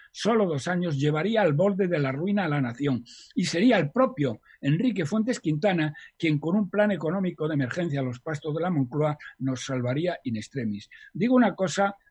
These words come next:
que digo siempre, pero hoy es un momento adecuado. Es una vergüenza y un insulto a España y a los españoles que el aeropuerto de Madrid-Barajas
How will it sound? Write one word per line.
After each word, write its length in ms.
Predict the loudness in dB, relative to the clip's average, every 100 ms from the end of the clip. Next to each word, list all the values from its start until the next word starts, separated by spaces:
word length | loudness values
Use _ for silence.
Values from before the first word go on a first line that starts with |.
| _
que 100 | -2
digo 180 | 0 0
siempre, 480 | 0 0 -2 -10 -16 _ _ _ _
pero 180 | -4 0
hoy 180 | 0 0
es 220 | -4 -6
un 80 | -4
momento 320 | 0 0 0
adecuado. 480 | -2 -2 -4 -4 -6 -12 -10
Es 140 | -2
una 120 | 2
vergüenza 640 | 2 2 4 2 2 -4 -4
y 80 | -2
un 120 | 0
insulto 560 | 0 0 -2 -2 -4
a 60 | -8
España 420 | -6 -2 0 0
y 60 | -2
a 40 |
los 140 | -4 -10
españoles 600 | -6 -2 0 -2 -8 -16 -20 -20 _
que 80 | -2
el 60 | 2
aeropuerto 540 | 2 0 -2 -4 0
de 60 | 0
Madrid-Barajas 760 | 2 2 2 0 0 -4 -8